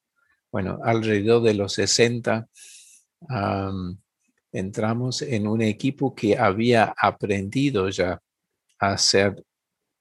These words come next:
mejor dicho, a no ser líderes, a no ser dirigentes, a no ser evangelistas entre los indígenas y sus iglesias, so-, sino a ponernos a colaborar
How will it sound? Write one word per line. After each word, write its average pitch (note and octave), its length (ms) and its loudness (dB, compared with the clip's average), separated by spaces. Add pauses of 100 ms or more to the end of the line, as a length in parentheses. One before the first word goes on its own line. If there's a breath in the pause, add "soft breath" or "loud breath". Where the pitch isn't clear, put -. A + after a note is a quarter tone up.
(220)
mejor G2+ 400 -6
dicho, G2+ 400 -4
a G2 180 0
no A2+ 240 -2
ser F#2 540 0
líderes, F#2+ 720 -2
a G#2+ 160 -2
no A#2 240 0
ser G#2+ 360 2
dirigentes, F#2+ 1000 -2 (280 loud breath)
a A2 180 4
no A2+ 260 2
ser G#2+ 300 2
evangelistas G2 1080 -2
entre G#2 340 -4
los G2 440 -8 (320 soft breath)
indígenas G#2 840 -2
y F#2+ 140 -6
sus F#2+ 280 -4
iglesias, A2 640 0
so-, G#2 300 -4
sino G2+ 380 0
a G#2+ 260 0
ponernos G#2+ 520 0
a G2+ 160 -2
colaborar G#2+ 800 4